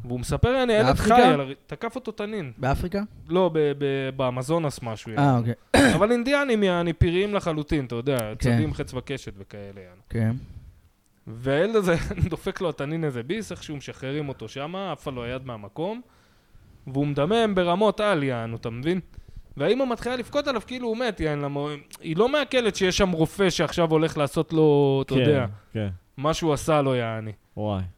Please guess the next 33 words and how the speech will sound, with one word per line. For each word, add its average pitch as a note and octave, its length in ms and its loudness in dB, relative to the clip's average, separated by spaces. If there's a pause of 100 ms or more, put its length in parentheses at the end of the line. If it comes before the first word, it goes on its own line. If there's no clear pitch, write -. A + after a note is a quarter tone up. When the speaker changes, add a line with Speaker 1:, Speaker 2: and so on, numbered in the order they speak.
(220)
Speaker 1:
<clears throat> - 480 -4
עשה C4 260 0
לו, C4 100 4
הציל A3 220 0
לו A3+ 60 6
את A3 80 0
החיים, A3+ 340 2
אבל F3 200 4
גם, G3 200 4
הוא D3+ 80 2
אמר D#3 160 2
להם, F3+ 140 2
"תשמעו, D#3+ 480 -2
יעני, G#2+ 260 -8
אנחנו, G#2 300 -14
הוא A2 320 -6
ימות, C#3+ 480 -2 (140)
יעני, G2+ 280 -14 (140)
כי A2+ 100 -12
אנחנו C3 300 -6
ממשיכים D3 380 -6
בדרך, A#2+ 520 -2
הוא B2 200 -8
Speaker 3:
נו. B2 60 -2
Speaker 1:
צריך A#2 200 -8
טיפול B2+ 320 -8
רפואי, D3 500 -4
שהם C#3 260 -8
לא F3+ 60 -2
ייתנו C3 280 -8
לו, G2 120 -12
יענו." F2+ 260 -20 (180)
Speaker 3:
יואו. D#2+ 320 -10